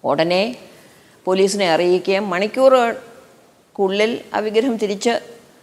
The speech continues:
കിട്ടുകയും ചെയ്തു. അത് വലിയൊരു സമാധാനമായിരുന്നു. അത് കഴിഞ്ഞിട്ടാണ് ഇവിടെ ആഹാരം കഴിച്ചത്. ഉച്ചയ്ക്ക് രണ്ട് മണിയോ മൂന്ന് മണിയോ എന്തോ ആയി, അപ്പോഴാണ് ആഹാരം കഴിച്ചത്. അത്ര ഒരു വിഷമമായ കാര്യമായിരുന്നു. പിന്നെ ഒരു വിഷമം വന്നു.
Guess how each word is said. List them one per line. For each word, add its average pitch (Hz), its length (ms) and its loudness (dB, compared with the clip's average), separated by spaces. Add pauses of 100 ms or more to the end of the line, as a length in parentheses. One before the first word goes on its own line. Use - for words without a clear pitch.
(280)
കിട്ടുകയും 247 560 4 (360)
ചെയ്തു. 165 320 2 (220)
അത് 190 120 -4
വലിയൊരു 208 320 2
സമാധാനമായിരുന്നു. 185 800 -2
അത് 160 160 0
കഴിഞ്ഞിട്ടാണ് 196 480 -2
ഇവിടെ 185 300 -2 (520)
ആഹാരം 190 440 2
കഴിച്ചത്. 143 420 -4 (720)
ഉച്ചയ്ക്ക് 165 520 -4
രണ്ട് 170 240 -4
മണിയോ 160 460 -6
മൂന്ന് 156 220 -10
മണിയോ 165 220 -8
എന്തോ 165 180 -4
ആയി, 165 300 -4
അപ്പോഴാണ് 170 380 -6
ആഹാരം 165 360 -6
കഴിച്ചത്. 143 380 -8 (1700)
അത്ര 233 300 -2
ഒരു 202 220 4
വിഷമമായ 185 580 0
കാര്യമായിരുന്നു. 147 640 0
പിന്നെ 262 260 4
ഒരു 294 100 8
വിഷമം 214 360 2
വന്നു. 127 260 -6